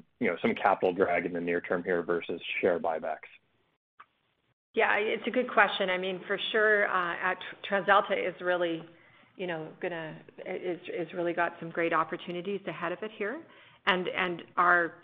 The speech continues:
Speaker 2: investment path at TransAlta is, is really well known. I mean, you know what we're doing on K two and K three. I think, uh, you know what we're doing on, on Sundance Unit five. So really the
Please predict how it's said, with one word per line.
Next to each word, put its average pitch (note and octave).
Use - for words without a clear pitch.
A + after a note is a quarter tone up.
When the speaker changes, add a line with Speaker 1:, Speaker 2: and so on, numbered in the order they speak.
Speaker 2:
investment F3+
path D#3+
at E3
TransAlta F3
is, E3+
is E3+
really F#3+
well D#3+
known. E3
I -
mean, E3
you E3
know E3+
what E3+
we're F3
doing E3
on E3
K F3
two F3+
and D#3+
K D#3+
three. F#3
I E3+
think, E3+
uh, E3+
you D#3
know E3+
what E3+
we're E3+
doing E3
on, E3
on E3+
Sundance D#3
Unit E3
five. E3+
So G3
really G#3+
the G3+